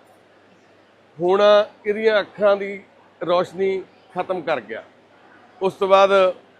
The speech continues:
ਪਰਿਵਾਰ ਨੇ ਆਪਰੇਸ਼ਨ ਵੀ ਕਰਾਇਆ, ਟਿਊਮਰ ਵੀ ਕਢਾਤਾ ਸਿਰ 'ਚੋਂ, ਪਰ ਅੱਖਾਂ ਦੀ ਲਾਈਟ ਨਹੀਂ ਵਾਪਸ ਆਈ ਮੁੜ। ਪਰ ਬਿਨਾਂ ਅੱਖਾਂ ਤੋਂ ਹੀ ਮਨਪ੍ਰੀਤ ਨੇ ਫਿਰ ਜਿਉਣਾ ਸਿੱਖ ਲਿਆ,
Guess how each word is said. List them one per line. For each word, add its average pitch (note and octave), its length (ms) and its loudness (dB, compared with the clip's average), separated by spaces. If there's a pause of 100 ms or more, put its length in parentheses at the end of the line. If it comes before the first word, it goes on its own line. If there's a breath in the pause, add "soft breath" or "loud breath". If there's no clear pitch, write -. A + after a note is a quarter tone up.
(640)
ਪਰਿਵਾਰ F3+ 400 2
ਨੇ F#3+ 140 -4
ਆਪਰੇਸ਼ਨ F3 420 -6
ਵੀ G3 120 -6
ਕਰਾਇਆ, F3+ 340 0
ਟਿਊਮਰ F#3 360 -4
ਵੀ G#3 120 -6
ਕਢਾਤਾ F#3 440 -2
ਸਿਰ D#3 200 -6
'ਚੋਂ, F3 320 -8 (960)
ਪਰ D#3+ 220 -2
ਅੱਖਾਂ F#3+ 280 0
ਦੀ F#3+ 120 0
ਲਾਈਟ F3 340 -2
ਨਹੀਂ E3 180 -6
ਵਾਪਸ C#3+ 400 -6
ਆਈ A2+ 160 -8
ਮੁੜ। G#2+ 180 -18 (1000)
ਪਰ D#3+ 360 2 (220)
ਬਿਨਾਂ F#3+ 340 4
ਅੱਖਾਂ G#3 280 -2
ਤੋਂ G3 140 -4
ਹੀ G3+ 60 -4
ਮਨਪ੍ਰੀਤ F#3 440 -6
ਨੇ F#3 140 -6
ਫਿਰ F3+ 160 -6
ਜਿਉਣਾ D#3+ 340 -2
ਸਿੱਖ E3+ 260 -8
ਲਿਆ, E3 360 0